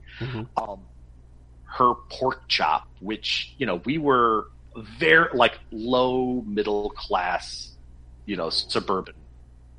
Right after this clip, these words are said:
Speaker 2: family.
Speaker 1: Sure.
Speaker 2: We did not, we did not have a lot of money. So my mom, like, hamburger helper? Absolutely.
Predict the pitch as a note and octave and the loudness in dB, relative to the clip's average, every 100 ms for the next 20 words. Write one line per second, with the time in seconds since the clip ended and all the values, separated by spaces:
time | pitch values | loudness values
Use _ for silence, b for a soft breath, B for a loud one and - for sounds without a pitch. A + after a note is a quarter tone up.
0 | - G#2+ E2 - - - - - - A2+ | 0 2 2 -2 -14 -16 -10 -2 2 2
1 | C#3 G#3 A#2+ A2 A2 A2+ A2+ C3+ B2 F#2 | 2 0 4 4 4 2 2 2 4 2
2 | F#2 F2+ E2+ D#2 D#2 C#2+ C#2+ C2+ - - | 0 0 -2 -2 -4 -4 -6 -10 -10 -6
3 | G#2+ A#2 A#2+ A2+ A2 G2 F#2 - - - | -6 -6 -8 -8 -8 -10 -12 -12 -18 0
4 | C3 C3+ C3+ C3 C3 - - C4+ D#4 - | 2 4 2 -2 -2 -2 -2 -4 -4 -8
5 | - - - - - - - - B2+ - | -20 -20 -20 -20 -20 -20 -8 -2 0 -2
6 | G#2 F2+ C#2+ - | -10 -12 -14 -18